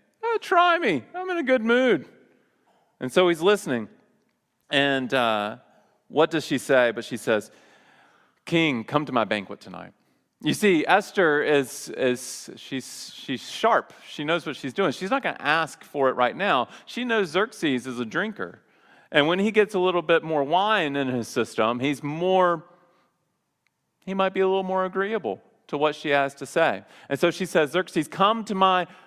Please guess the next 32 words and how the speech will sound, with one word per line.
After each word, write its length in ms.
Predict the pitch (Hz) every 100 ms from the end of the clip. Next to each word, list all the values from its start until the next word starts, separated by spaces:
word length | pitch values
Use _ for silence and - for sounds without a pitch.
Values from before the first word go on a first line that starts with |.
| _ _
banquet 380 | - 180 185 185
tonight. 460 | - 147 135 139 113
Bring 320 | 147 196 226
Haman 480 | 160 208 214 202 185
with 280 | 160 143 127
you, 200 | 120 120 _ _ _ _ _ _
and 240 | 131 139
we'll 120 | 135 139
talk 340 | 143 123 -
then." 240 | 104 90 92 _ _ _ _ _ _ _ _ _ _ _ _ _ _ _ _ _ _ _ - -
And 120 | 127
so 120 | 156
they 180 | 135 135
go 140 | 143
to 60 | 143
the 80 | 123
banquet, 500 | 123 123 127 123 - - - -
and, 400 | 123 117 110 107
uh, 360 | 117 110 107 113
she, 280 | - 135 113
she 160 | -
hopes 240 | 110 131 120
that 120 | 120
she 120 | -
can 80 | 117
get 180 | 117 113
King 220 | 127 117
headache, 520 | 95 117 110 117 - -
which 240 | 117 -
is 180 | 107 -
what, 260 | 117 107
uh, 240 | 104 98